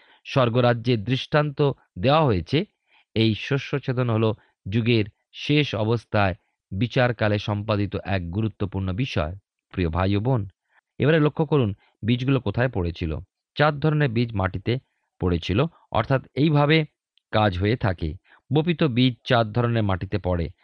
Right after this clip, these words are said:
চার ভাগের তিন ভাগ বীজ বেড়ে উঠল না,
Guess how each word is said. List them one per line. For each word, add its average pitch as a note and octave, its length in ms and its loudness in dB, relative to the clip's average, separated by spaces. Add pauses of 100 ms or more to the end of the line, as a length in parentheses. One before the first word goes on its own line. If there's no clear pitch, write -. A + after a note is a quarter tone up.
(220)
চার C3+ 280 2
ভাগের B2 300 0 (100)
তিন D#3 240 2
ভাগ F#2+ 240 2 (460)
বীজ G#2 240 2
বেড়ে G2+ 260 2
উঠল F#2 280 -2
না, F2 300 -4